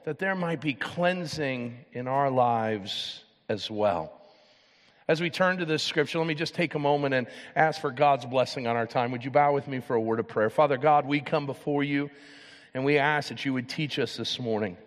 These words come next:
This is a passage that's gonna call us to examine our lives, and that's not easy. Uh, we are filled with pride. We are filled with, uh, our thoughts of, of that we're doing good enough,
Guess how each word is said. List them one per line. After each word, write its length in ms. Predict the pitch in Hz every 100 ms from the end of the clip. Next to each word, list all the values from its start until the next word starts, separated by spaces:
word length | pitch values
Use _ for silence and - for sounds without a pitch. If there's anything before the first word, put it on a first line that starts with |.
| - _ _ _ _ _ -
This 140 | 160
is 80 | 151
a 60 |
passage 480 | - - 160 147 143
that's 140 | 143 -
gonna 200 | 143 127
call 320 | - 160 156
us 100 | 143
to 120 | 147
examine 680 | 123 123 147 143 160 165 165 - - - -
our 180 | - 120
lives, 680 | 117 127 143 160 160 - -
and 140 | - 143
that's 240 | 160 -
not 260 | 180 175 165
easy. 440 | 180 165 98 80 - - - - - - -
Uh, 60 | 135
we 180 | 143 147
are 120 | 143
filled 420 | - 160 156 147
with 260 | 143 151 -
pride. 640 | 151 139 147 151 160 151
We 160 | 127
are 140 | 123 117
filled 480 | - 156 143 143 131
with, 240 | 131 120 - - - -
uh, 60 |
our 240 | 131 131 131
thoughts 540 | - 160 151 151 -
of, 360 | 143 127 - 127
of 200 | 139 117 -
that 160 | - 117
we're 140 | 135
doing 420 | 131 156 156 147 123
good 260 | 113 151
enough, 440 | 147 131 143 87